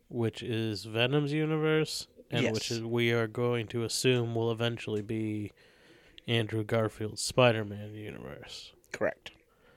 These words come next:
Speaker 1: Maybe.
Speaker 2: That's what they're trying to do, but I don't know if they'll
Speaker 1: Yeah.
Speaker 2: pull it off.
Speaker 1: But he looks at himself in the mirror and he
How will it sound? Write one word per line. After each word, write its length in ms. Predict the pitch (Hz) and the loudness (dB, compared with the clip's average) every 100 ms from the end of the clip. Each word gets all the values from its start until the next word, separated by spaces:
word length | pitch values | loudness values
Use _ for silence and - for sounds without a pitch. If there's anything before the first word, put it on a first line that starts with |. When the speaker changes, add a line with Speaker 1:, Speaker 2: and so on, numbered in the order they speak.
| _ - _ _ _ - | _ -20 _ _ _ -4
Speaker 1:
Maybe. 600 | 117 113 107 - - _ - - - - - - - - | 0 0 0 -10 -14 _ -20 -18 -20 -18 -12 -12 -14 -4
Speaker 2:
That's 160 | 139 180 | 0 4
what 80 | |
they're 100 | 196 | 4
trying 520 | 165 - 175 151 131 120 | 4 6 10 10 8 6
to 260 | 185 175 | 10 10
do, 80 | - | 10
but 120 | 95 | 4
I 80 | 117 | 4
don't 140 | 131 120 | 4 2
know 180 | 117 | -2
if 100 | 104 - | -2 0
they'll 140 | 104 | -2
Speaker 1:
Yeah. 60 | 90 | 0
Speaker 2:
pull 140 | 101 | -2
it 80 | 92 | -2
off. 300 | 85 78 - - - - _ - - - - 175 131 | -4 -8 -12 -20 -20 -20 _ -20 0 2 2 0 8
Speaker 1:
But 200 | 143 135 | 10 10
he 200 | 117 139 | 10 6
looks 340 | 123 147 165 165 | 10 10 10 10
at 80 | 139 | 10
himself 320 | 117 139 117 | 10 8 8
in 60 | |
the 60 | 113 | 4
mirror 420 | 110 139 143 110 | 8 10 12 10
and 200 | 107 104 | 8 2
he 120 | 107 | -2